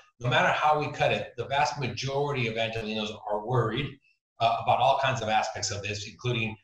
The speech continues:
their f-, food insecurities. But one of the things that we found is the,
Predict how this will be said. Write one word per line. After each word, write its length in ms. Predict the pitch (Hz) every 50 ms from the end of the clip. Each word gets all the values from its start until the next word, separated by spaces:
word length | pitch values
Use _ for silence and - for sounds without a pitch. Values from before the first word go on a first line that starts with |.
| _ _ -
their 100 | 98 92
f-, 220 | - - - 123 - -
food 140 | 156 147 131
insecurities. 800 | 117 104 - - - - - 110 92 85 - - - - - _ _ _ -
But 120 | 120 117
one 120 | 143 165 170
of 80 | 165
the 40 | -
things 220 | - 156 147 127
that 180 | 127 123 107 107
we 80 | 113 104
found 460 | - - 151 151 147 143 139 123 - - -
is 340 | 117 117 113 113 110 - - - _ _ _ _ _
the, 300 | 120 117 117 117 117